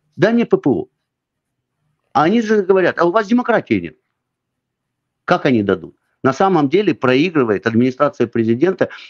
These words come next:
и наша Конституция, которая приводит по-любому к выборам диктатора.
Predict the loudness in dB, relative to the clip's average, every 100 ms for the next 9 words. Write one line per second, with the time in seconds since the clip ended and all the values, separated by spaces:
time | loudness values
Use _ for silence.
0 | -2 0 2 0 -2 -2 0 -2 -2 0
1 | 0 -2 -8 -10 _ _ _ _ -4 -2
2 | 2 2 2 0 -2 -4 -2 0 0 0
3 | -2 -2 0 0 0 -2 0 -4 _ _
4 | _ _ 0 0 0 -2 -2 -6 -6 -4
5 | -2 -4 -4 -14